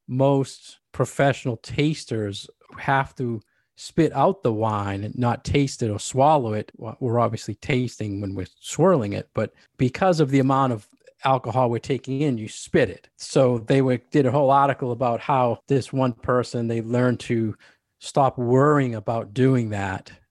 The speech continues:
and why. And what was your take on spitting the wine, Kim?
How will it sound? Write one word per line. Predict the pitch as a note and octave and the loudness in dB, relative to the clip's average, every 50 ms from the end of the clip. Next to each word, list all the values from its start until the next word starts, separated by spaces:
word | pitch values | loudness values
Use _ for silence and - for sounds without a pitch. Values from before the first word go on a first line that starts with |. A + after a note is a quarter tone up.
| _ | _
and | - C3 A2+ G#2+ G2+ G2+ | -8 -6 -6 -6 -6 -4
why. | G2+ A2+ A#2+ A#2+ A#2+ A#2 G#2 F#2+ - F#2+ G2 - _ _ _ _ - | -2 2 2 4 2 2 0 -4 -8 -10 -12 -16 _ _ _ _ -12
And | - A2 A2 G#2+ G2+ G2 G#2 - - - | -10 -10 -8 -8 -8 -10 -12 -12 -10 -6
what | C#3 C3 C#3+ C#3+ | -2 0 0 2
was | C3+ B2+ | 0 0
your | C3 B2 | -2 -4
take | - - C#3 B2+ - - | -2 -2 -2 -2 -2 -4
on | A#2 A2+ G#2+ G#2 - - - _ _ | -4 -4 -6 -8 -10 -14 -20 _ _
spitting | - - - - - - C#3+ C#3+ C3+ B2+ B2+ | -20 -18 -18 -6 0 2 2 4 4 2 0
the | A#2 A2+ | 0 0
wine, | A2 A2 G#2 G2+ F#2+ F#2 F#2 - | -2 -2 -2 -2 -4 -6 -8 -12
Kim? | - - C3+ C#3 | -16 -18 -20 -20